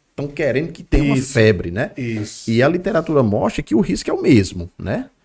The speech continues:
Speaker 1: O risco é o mesmo do, do cigarro eletrônico. Essa coisa, quem tá usando isso achando que não tem risco, não existe. O risco é o mesmo. E outra coisa, pior,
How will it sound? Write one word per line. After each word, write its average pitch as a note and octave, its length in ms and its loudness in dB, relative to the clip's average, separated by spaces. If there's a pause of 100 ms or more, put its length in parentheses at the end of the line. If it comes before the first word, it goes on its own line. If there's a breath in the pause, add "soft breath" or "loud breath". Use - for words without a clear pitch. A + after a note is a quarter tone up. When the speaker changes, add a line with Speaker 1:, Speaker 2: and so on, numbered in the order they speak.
(720)
Speaker 1:
O - 80 -10
risco F#2+ 300 -4
é - 40 0
o - 40 -4
mesmo D3+ 360 4
do, G#2 140 -4
do F#2+ 140 -10
cigarro F#2 320 -4
eletrônico. E2+ 480 -8
Essa - 180 -12
coisa, F#2+ 320 -6
quem G#2+ 200 -8
tá F#2 420 -4
usando G2 480 -6
isso F2+ 180 -8
achando F#2+ 280 -6
que - 100 -10
não F#2+ 140 -6
tem G2+ 160 -4
risco, F2+ 600 -6 (540 soft breath)
não F#2 140 -6
existe. D#3+ 360 -6
O F2+ 40 -6
risco G2+ 300 -8
é - 20 -2
o - 60 -6
mesmo. G2+ 460 -2 (300 loud breath)
E G#2 120 -4
outra G3 180 -4
coisa, A#2 300 -4
pior, A#2+ 480 0